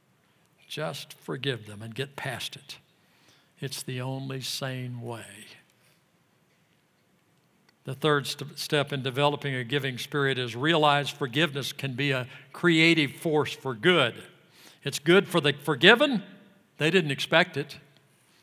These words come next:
And it's good for the forgiver. It cleans the slate for us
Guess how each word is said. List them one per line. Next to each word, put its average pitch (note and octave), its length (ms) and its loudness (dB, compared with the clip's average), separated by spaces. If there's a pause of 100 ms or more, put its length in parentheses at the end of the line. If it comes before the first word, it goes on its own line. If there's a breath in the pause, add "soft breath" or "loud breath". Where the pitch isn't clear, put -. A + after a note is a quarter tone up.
(120)
And D3 120 -2
it's C3+ 120 -6
good F#3 260 4
for F#3+ 120 0
the F3 80 4
forgiver. G#3 720 10 (840)
It E3 160 -4
cleans G#3+ 540 4
the F3+ 100 0
slate A3 680 4 (140)
for F#3 180 10
us D3+ 460 4